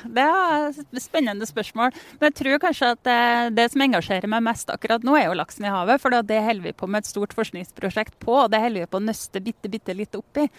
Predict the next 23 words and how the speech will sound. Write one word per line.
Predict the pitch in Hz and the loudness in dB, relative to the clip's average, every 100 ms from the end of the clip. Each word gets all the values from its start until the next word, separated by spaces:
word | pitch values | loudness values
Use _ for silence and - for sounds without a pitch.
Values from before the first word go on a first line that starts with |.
| - - - | -18 -20 -20
Så | - 254 254 254 - - 196 | -8 0 2 2 0 -6 -6
det | 185 202 | -2 2
jeg | 233 240 | 2 2
lurer | 254 208 - | 2 -2 -2
på | 240 | 0
nå, | 254 | 2
begynner | 254 254 202 | 4 2 0
vi | |
å | 160 | -4
få | 214 | -4
mer | 208 190 | -2 -4
kunnskap | - 220 - 170 202 | -4 -8 -6 -6 -6
om | 214 | -8
hvor | - 196 208 196 - 214 | -2 -2 -2 -6 -16 -16
stor | - 226 233 240 | -12 -4 0 0
laks | 233 - | 0 -8
er | 208 208 | -8 -4
i | 208 | -2
havet, | 185 208 254 - | 0 2 2 0
på | 240 | 0
andre | 220 220 180 175 | 2 0 -2 0
gangs, | 175 196 196 - 208 | 0 -2 -6 -4 0
eh, | 196 196 202 | 0 0 -2